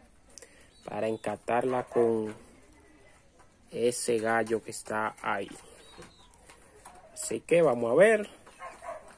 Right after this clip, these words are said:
cómo nos va. Ellas están poniendo todos los días. Vamos a coger los huevos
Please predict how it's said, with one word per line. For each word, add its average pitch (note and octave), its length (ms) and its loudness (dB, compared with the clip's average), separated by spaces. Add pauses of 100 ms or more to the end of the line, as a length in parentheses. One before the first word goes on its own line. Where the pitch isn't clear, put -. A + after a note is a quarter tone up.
(400)
cómo A#2+ 240 -2
nos A2+ 300 -2
va. F3+ 220 8 (1160)
Ellas A#2 320 2
están A2+ 240 -4
poniendo A2 440 -2
todos G#2+ 240 -4
los G#2+ 220 -6
días. D#3+ 380 2 (1000)
Vamos A2 480 -4
a A#2+ 140 -6
coger A#2 340 -6
los G#2+ 140 -4
huevos D#3+ 460 2